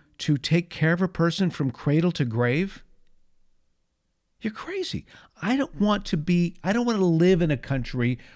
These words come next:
where the government is going to take care of a person from cradle to grave. Governments are incapable of doing that. When it's been an-, attempted,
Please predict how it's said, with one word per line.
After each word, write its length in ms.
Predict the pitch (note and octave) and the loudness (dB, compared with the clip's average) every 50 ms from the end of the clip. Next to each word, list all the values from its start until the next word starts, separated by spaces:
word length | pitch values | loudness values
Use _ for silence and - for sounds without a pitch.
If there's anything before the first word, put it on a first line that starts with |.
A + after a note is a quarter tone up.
| - - | -18 -6
where 160 | - C#3+ D3 | 0 2 2
the 140 | C#3 C3+ C3 | 2 2 0
government 540 | A#2 G#2+ - D3 - D3 D#3+ D3 D3+ D#3 - | 0 2 4 4 4 4 4 4 4 2 2
is 140 | - A#2+ A#2 | -2 -4 0
going 200 | - C#3+ D3 C3+ | 2 2 2 2
to 80 | B2+ A2+ | 2 0
take 340 | - - - D3+ - - | -2 0 0 0 0 0
care 220 | - - D3+ D3+ D3 | 0 0 0 2 2
of 80 | C3 | 2
a 60 | B2+ A2 | 0 -2
person 440 | - A#2+ B2+ B2+ - - C3+ A2+ | -2 -2 -2 -2 -2 -2 -4 -4
from 220 | G#2 - C3 B2 A2 | -4 -4 -4 -4 -6
cradle 640 | - - - C3 C3+ C3 C3 B2 C3 B2+ B2+ A2+ - - - - - | -8 -6 -4 -2 0 0 0 0 0 0 0 -2 -6 -12 -20 -16 -8
to 180 | - - C3+ A#2 | -4 -2 -2 -2
grave. 680 | A2 - A2+ B2+ B2+ A#2 A2 G#2+ F#2 E2+ D#2+ - - - - - - - - - - - | -2 -2 0 0 2 2 2 0 0 -2 -6 -10 -12 -16 -18 -20 -20 -20 -20 -20 -6 -2
Governments 560 | - E3 F3+ G#3 A3 G3 G3 G3 F3 - - - | 0 2 4 4 4 4 4 4 2 0 -2 0
are 160 | D#3+ D#3 D#3 D3+ | 2 4 4 4
incapable 880 | D3 D3 C#3 - - - F3 F3 E3 - D#3+ D3 C3+ C#3+ C#3+ D3 - - | 4 2 0 -4 -2 2 2 2 4 2 0 -2 0 0 0 0 -2 -2
of 240 | B2 A#2+ A#2+ A#2 A2+ | -4 -4 -4 -6 -2
doing 380 | C3+ C#3+ D3 D3+ D3+ C3 A#2 | 0 2 4 4 4 2 2
that. 400 | G2+ G#2 F2+ D2+ C#2+ - - - - - - - - - _ - - - - - | 0 -2 -4 -4 -6 -10 -14 -18 -20 -20 -20 -20 -20 -20 _ -20 -20 -20 -12 -4
When 180 | - D3+ D#3+ | 0 0 2
it's 160 | E3+ C#3 - | 0 0 -2
been 200 | - - F3 E3 | -2 0 2 2
an-, 160 | D#3+ D3 B2+ - - - | 2 2 0 -4 -8 -8
attempted, 640 | - B2 - - - G3+ G#3 G3 - - G3 F3 | -8 -8 -6 0 2 4 4 4 4 4 4 4